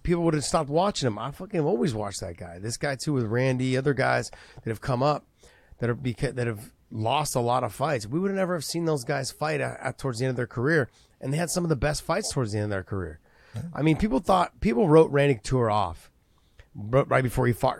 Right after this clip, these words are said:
Speaker 1: uh, Chuck Liddell. And then he went out there and spanked Chuck. You know, and then Chuck
Speaker 2: U F C
Speaker 1: came back.
Speaker 2: forty-three.
Speaker 1: Yep, and then Chuck came
Speaker 2: Just
Speaker 1: back
Speaker 2: before
Speaker 1: and
Speaker 2: you
Speaker 1: was able
Speaker 2: came
Speaker 1: to
Speaker 2: on.
Speaker 1: get, yeah,
Speaker 2: <laughs>
Speaker 1: yes. And then Chuck came out, um,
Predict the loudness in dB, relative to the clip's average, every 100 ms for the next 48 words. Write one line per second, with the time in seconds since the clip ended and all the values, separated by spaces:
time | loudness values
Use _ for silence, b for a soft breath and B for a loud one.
0 | -2 0 0 0 0 0 0 0 -2 -8
1 | _ _ -2 4 8 8 8 6 2 2
2 | 0 -2 0 -2 -4 -6 -20 _ -20 -20
3 | _ _ _ b b b b -8 -2 2
4 | 4 4 6 10 10 10 8 10 10 8
5 | 8 4 4 0 _ _ 0 0 0 0
6 | 0 0 0 2 4 8 8 8 10 10
7 | 10 8 8 4 -2 _ -8 -8 -6 -4
8 | 0 0 0 -2 -2 0 0 -2 -4 -12
9 | -14 -16 -20 B B B B -2 -2 2
10 | 2 2 4 6 6 6 4 0 0 2
11 | 4 4 2 -2